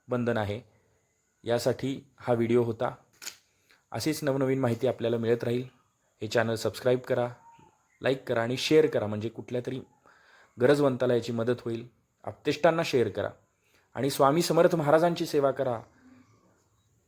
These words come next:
मुक्या प्राण्यांच्या आई वडिलांची सेवा करा. एवढंच सांगतो. स्वामी आहेत तर सर्व आहे.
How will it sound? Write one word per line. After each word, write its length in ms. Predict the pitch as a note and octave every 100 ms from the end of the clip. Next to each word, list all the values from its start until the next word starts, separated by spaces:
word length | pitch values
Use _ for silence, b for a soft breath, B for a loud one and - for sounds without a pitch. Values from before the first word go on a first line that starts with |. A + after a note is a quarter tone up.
| _ _ _ _ _ _ _ _ _ _
मुक्या 240 | A#2+ A2+ C3
प्राण्यांच्या 420 | C3 B2+ B2 A#2+
आई 120 | A2
वडिलांची 460 | B2+ A2 B2 C#3+ D3
सेवा 240 | A#2 G2+
करा. 220 | F#2 F#2 G2 - _ _ _ _ _ _ _ _ _ _
एवढंच 260 | G#2+ A#2 A2+
सांगतो. 480 | A#2+ A2 G#2+ C3 - _ _ _ _ _ _ _ _ _ _ -
स्वामी 280 | A2+ A2 B2
आहेत 220 | A#2 A#2 - _ _ _ _ _ _ -
तर 80 |
सर्व 280 | G#2+ A#2+ G#2+
आहे. 240 | G2+ F#2